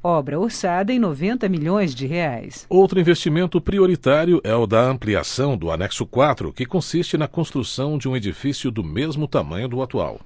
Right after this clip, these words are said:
Speaker 1: Este prédio, que deverá custar cento e cinquenta milhões de reais, receberá os deputados que ocupam os oitenta e três gabinetes do Anexo três e que não possuem banheiro privativo, além de permitir o aumento do tamanho dos atuais gabinetes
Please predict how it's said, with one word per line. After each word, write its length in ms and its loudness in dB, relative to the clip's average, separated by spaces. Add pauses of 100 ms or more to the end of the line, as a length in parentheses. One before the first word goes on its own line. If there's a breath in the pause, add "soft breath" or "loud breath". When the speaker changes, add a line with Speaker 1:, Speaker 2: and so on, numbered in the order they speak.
Speaker 1:
Este 500 -2
prédio, 540 0
que 140 -2
deverá 380 -2
custar 480 -4
cento 420 -4
e 80 -4
cinquenta 500 -4
milhões 480 0
de 140 -4
reais, 500 0 (380 soft breath)
receberá 540 0
os 100 0
deputados 680 0
que 140 0
ocupam 460 -2
os 160 0
oitenta 420 0
e 80 0
três 300 -4
gabinetes 600 0
do 120 -2
Anexo 400 -2
três 440 -2 (380 soft breath)
e 60 -4
que 100 4
não 160 4
possuem 420 2
banheiro 520 4
privativo, 840 -2 (300 soft breath)
além 280 4
de 120 0
permitir 440 2
o 80 2
aumento 520 2
do 120 -6
tamanho 460 0
dos 160 -4
atuais 400 -2
gabinetes 640 0